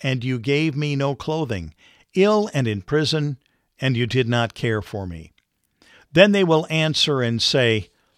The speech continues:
"Lord, when did we see you hungry or thirsty, or s-, a stranger, or naked, or ill, or in prison, and not minister to your needs?"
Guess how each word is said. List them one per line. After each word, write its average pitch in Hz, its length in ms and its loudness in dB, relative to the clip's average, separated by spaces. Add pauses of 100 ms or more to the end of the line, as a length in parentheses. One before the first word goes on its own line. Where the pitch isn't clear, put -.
"Lord, 139 460 2 (600)
when 160 260 2
did 196 200 0
we 151 360 -4
see 175 360 2
you 131 240 -2
hungry 170 580 -2
or 95 240 -6
thirsty, 143 720 0 (460)
or 127 220 4
s-, - 220 0
a 131 120 -2
stranger, 170 960 0
or 101 160 -6
naked, 135 600 0 (320)
or 107 220 -2
ill, 165 260 4
or 127 160 2
in 101 160 0
prison, 143 640 2 (600)
and 135 200 4
not 135 220 2
minister 120 480 0
to 127 140 -6
your 135 120 0
needs?" 139 560 -2